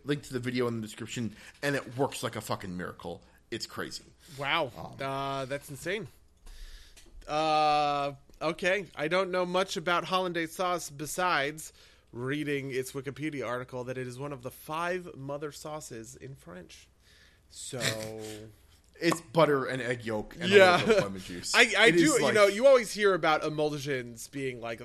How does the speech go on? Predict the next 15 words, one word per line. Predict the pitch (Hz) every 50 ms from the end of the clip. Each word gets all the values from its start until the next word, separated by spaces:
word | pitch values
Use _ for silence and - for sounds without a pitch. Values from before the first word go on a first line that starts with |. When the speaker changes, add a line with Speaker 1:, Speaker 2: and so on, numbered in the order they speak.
| 131 120
Speaker 2:
the | 120 104
hardest | - 135 131 127 131 117 - -
part | - 139 120 117
of | 104 -
cooking, | - - 120 - - 113 90 69 - 69 69
you | 78 117 113
know, | 113 104 95
and | 92 98 107
how | - 123 120 110
it's, | 104 - - -
like, | 107 92 90 -
super | - - - - 156 135 - 127 127
hard | 127 127 120 117 120 117
and | 120 117
impossible | 120 120 - 123 120 123 123 - 120 - 117 110 110